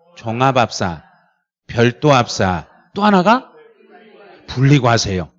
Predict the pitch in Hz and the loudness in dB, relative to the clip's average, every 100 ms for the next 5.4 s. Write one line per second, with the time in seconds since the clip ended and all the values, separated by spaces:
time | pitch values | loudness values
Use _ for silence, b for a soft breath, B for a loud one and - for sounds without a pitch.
0 | _ 127 117 _ 220 208 196 220 190 151 | _ -10 -10 _ -4 -2 0 2 2 0
1 | - 185 208 202 127 107 104 98 107 180 | 0 4 4 2 0 0 -2 -2 0 0
2 | - _ _ b b b - 208 131 - | -4 _ _ b b b -2 0 0 -4
3 | - 156 196 196 202 - 226 240 262 - | -4 0 2 2 0 0 -2 0 -4 -12
4 | _ 123 110 _ - - - 127 123 165 | _ -2 -2 _ -20 -10 -2 0 2 0
5 | 160 - 214 220 | 0 2 0 0